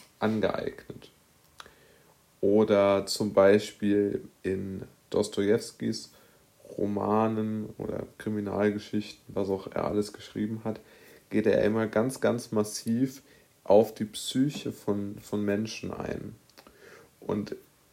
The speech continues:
wenn man jetzt in einem fiktionalen Kontext, äh, diese, diese ganzen,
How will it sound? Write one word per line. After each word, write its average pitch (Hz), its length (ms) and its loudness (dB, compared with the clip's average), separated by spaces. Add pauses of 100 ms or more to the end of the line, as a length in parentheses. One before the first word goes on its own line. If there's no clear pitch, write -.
(420)
wenn 113 140 0
man 113 240 2
jetzt - 340 0
in - 240 -6
einem 101 960 -2 (480)
fiktionalen 101 1200 -2 (240)
Kontext, - 1040 -4 (1300)
äh, 101 1000 2 (240)
diese, 101 1120 -2 (240)
diese 95 800 -4 (1080)
ganzen, 98 600 -4